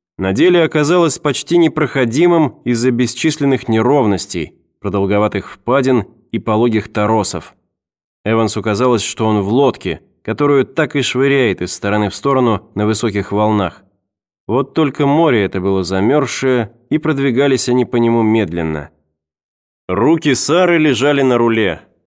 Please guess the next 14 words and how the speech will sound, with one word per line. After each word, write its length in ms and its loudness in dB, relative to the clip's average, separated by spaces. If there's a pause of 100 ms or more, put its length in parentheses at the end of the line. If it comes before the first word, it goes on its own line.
Она 180 -2
довольно 400 2
уверенно 440 2
вела 220 0
снегоход. 640 -4 (580)
Эванс 360 2
сидел 340 0
рядом, 440 0 (200)
обеими 440 2
руками 480 2
вцепившись 640 -2
в 80 -14
приборную 560 0
доску, 720 -4